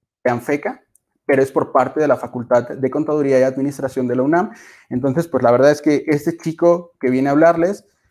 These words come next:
viene a hablarles, eh, de lo que sabe y sabe bastante. Entonces, aprovéchenlo, muy importante.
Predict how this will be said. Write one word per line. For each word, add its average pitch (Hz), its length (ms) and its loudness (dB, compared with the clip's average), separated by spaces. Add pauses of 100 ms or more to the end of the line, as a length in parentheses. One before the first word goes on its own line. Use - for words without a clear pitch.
(160)
viene 127 260 -2
a 139 40 0
hablarles, 151 600 -2 (260)
eh, 110 380 -6
de 120 80 -2
lo 107 120 -4
que 107 120 -10
sabe 214 440 0
y 127 80 -4
sabe 131 260 0
bastante. 123 600 -4
Entonces, 135 540 -6
aprovéchenlo, 139 880 2
muy 156 220 2
importante. 165 720 -2